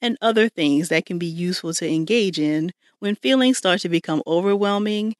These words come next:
and you need to take the steam out of them. When you're experiencing suicidal thoughts, using your coping kit may be a good way to distract yourself and allow the intensity of your feelings to pass day by day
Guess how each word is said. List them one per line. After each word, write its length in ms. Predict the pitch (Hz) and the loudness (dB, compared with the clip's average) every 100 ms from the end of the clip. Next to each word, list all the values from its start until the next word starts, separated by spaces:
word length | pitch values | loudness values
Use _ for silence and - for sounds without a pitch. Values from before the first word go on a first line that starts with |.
| _ _ - | _ _ -6
and 100 | 208 | 0
you 100 | 226 | 2
need 200 | 220 220 | 2 2
to 100 | 185 | 0
take 220 | 196 165 | -2 -2
the 100 | - | -2
steam 400 | 170 - 160 151 | -10 -2 2 2
out 140 | 135 120 | 2 -2
of 100 | - | -6
them. 300 | 78 - 220 _ _ _ _ _ _ _ _ _ _ _ _ | -12 -12 -12 _ _ _ _ _ _ _ _ _ _ _ _
When 140 | 208 | 2
you're 100 | 202 | 4
experiencing 640 | 202 - 240 233 269 285 285 | 4 0 0 2 2 4 2
suicidal 600 | - 208 214 214 214 320 | 4 2 2 4 2 2
thoughts, 540 | - 147 151 202 - - _ _ _ - | 0 0 0 -4 -10 -12 _ _ _ -6
using 360 | 214 302 349 | 0 2 4
your 140 | 262 202 | 2 2
coping 400 | - 233 202 185 | 0 -2 -2 -6
kit 340 | 160 160 143 _ - _ | 0 0 0 _ -20 _
may 100 | 214 | -2
be 200 | 202 208 | 2 4
a 60 | 170 | 4
good 240 | 160 202 | 4 0
way 180 | 180 185 | 2 0
to 140 | 180 | 2
distract 500 | 139 151 - 196 208 | 0 0 0 0 0
yourself 580 | 208 214 196 190 196 - _ _ - _ - | -2 -2 0 2 0 -4 _ _ -20 _ -2
and 120 | 196 | 2
allow 340 | 185 190 196 | 6 6 4
the 180 | 190 180 | 4 2
intensity 520 | 165 - 269 - 185 | 2 4 2 2 2
of 80 | 156 | 2
your 140 | 156 | 0
feelings 420 | 156 165 151 151 - | -2 -2 0 -2 -2
to 100 | 156 | -4
pass 680 | - 190 147 143 175 - - _ _ | -2 0 0 -2 -6 -8 -12 _ _
day 160 | - 160 | -2 0
by 240 | 160 156 | 2 2
day 420 | 156 180 226 240 | 2 2 2 2